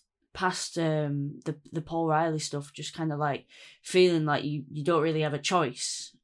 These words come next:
You don't really have a choice but to feel kind of uncomfortable where you work and stuff, and that's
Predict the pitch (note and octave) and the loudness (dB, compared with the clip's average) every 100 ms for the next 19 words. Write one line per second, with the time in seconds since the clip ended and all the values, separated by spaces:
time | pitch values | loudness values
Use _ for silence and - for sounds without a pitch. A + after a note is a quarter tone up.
0 | - D#3 D#3+ C#3+ D#3 D3+ D3 D3 E3+ E3 | -6 -2 0 0 0 0 -2 -4 -2 -2
1 | D#3+ D3 - D3+ C#3 C#3 B2 C#3+ C#3 C#3+ | -2 -8 -10 -8 -4 -4 -4 -6 -6 -4
2 | D3 D3 D#3+ - D3 C#3+ C#3+ C#3+ C#3+ C3+ | -6 -4 -4 -4 -6 -2 -2 -2 -4 -2
3 | D#3 D3 C#3+ C#3 - - C3+ D#3+ - - | -2 -2 -6 -10 -12 -12 -6 -6 -6 -10